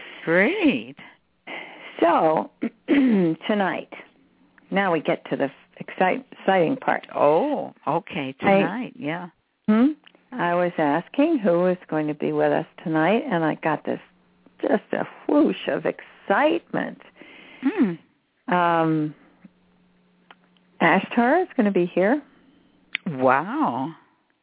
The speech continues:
Speaker 2: To follow up on the message that he gave me the other night.
Speaker 1: Oh,
Speaker 2: That
Speaker 1: yeah. That went viral worldwide.
Speaker 2: knocked our
Speaker 1: Yeah.
Speaker 2: socks off <clears throat> about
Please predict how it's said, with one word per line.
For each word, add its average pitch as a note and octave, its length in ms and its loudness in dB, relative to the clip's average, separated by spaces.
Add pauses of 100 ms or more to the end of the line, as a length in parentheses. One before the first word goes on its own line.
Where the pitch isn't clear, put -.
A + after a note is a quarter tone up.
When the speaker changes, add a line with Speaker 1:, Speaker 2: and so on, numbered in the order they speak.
(140)
Speaker 2:
To F3+ 100 2 (140)
follow G#3 400 4
up F#3 340 0 (200)
on E3+ 500 0 (380)
the F3 80 4
message F3+ 680 2 (140)
that E3+ 140 4
he F3 100 2
gave E3 320 2
me E3 160 0
the D#3+ 120 2
other E3 200 2
night. E3+ 540 2 (540)
Speaker 1:
Oh, C3+ 80 -8
Speaker 2:
That D#3 260 4
Speaker 1:
yeah. C#3 220 -10
That D3+ 280 2
went C#3+ 300 2
viral B2+ 560 2
worldwide. D3 540 -2 (140)
Speaker 2:
knocked - 40 2
our E3 180 2 (100)
Speaker 1:
Yeah. F#3 60 -6
Speaker 2:
socks E3+ 380 0
off F#3+ 300 0 (1300)
<clears throat> - 800 -2
about F3 440 -2